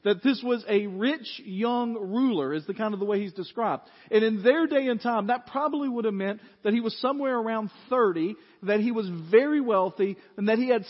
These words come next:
some sort of ruling class, not necessarily, like, kingdom-wide, but that he had authority over a group of people. And so this man runs up to Jesus, and he asks what seems like a very honorable question,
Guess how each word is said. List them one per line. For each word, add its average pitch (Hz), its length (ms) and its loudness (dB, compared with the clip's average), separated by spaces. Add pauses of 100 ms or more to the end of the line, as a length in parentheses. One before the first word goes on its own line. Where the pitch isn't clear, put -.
(140)
some 285 240 0
sort 254 320 -4
of 214 140 2 (100)
ruling 240 640 -2
class, 214 440 -2 (220)
not 247 240 2
necessarily, 247 640 0
like, 196 240 -4
kingdom-wide, 185 1040 -2 (220)
but 208 100 2
that 220 80 -4
he 240 120 0
had 226 180 2
authority 233 760 -4
over 208 340 0
a 196 80 2
group 208 340 -6
of 196 140 -4
people. 214 440 -8 (280)
And 196 100 -4
so 226 140 2
this 269 220 -2
man 294 220 -2
runs 233 400 0
up 302 140 -4
to 302 100 -2
Jesus, 214 480 -6 (220)
and 233 100 0
he 240 100 4
asks 277 280 0
what 277 140 -4 (160)
seems 311 280 -2
like 262 200 -2
a 233 60 -6
very 226 180 -2 (100)
honorable 277 540 0
question, 214 520 -2